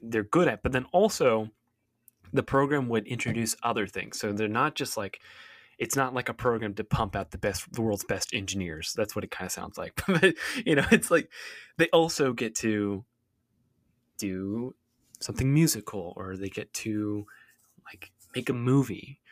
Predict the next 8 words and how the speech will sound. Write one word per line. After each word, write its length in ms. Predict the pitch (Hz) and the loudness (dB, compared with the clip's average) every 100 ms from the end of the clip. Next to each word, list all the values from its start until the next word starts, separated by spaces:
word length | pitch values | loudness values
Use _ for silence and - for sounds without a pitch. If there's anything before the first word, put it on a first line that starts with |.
| _ - | _ -8
or 680 | 107 104 104 98 101 101 104 _ _ _ _ - | -4 -2 -2 -2 -2 -4 -8 _ _ _ _ -12
they 200 | 104 92 | -8 -6
get 280 | 98 95 - | -6 -8 -8
to 520 | - 107 98 98 98 - | -4 -2 -2 -4 -8 -14
sing 580 | - - - 123 95 85 - _ - | -6 0 2 2 0 -6 -14 _ -10
or 300 | 92 92 - | -6 -6 -8
play 200 | - 131 | -4 -2
outside. 720 | 120 - - 110 104 98 92 | 0 -2 -2 0 0 -2 -8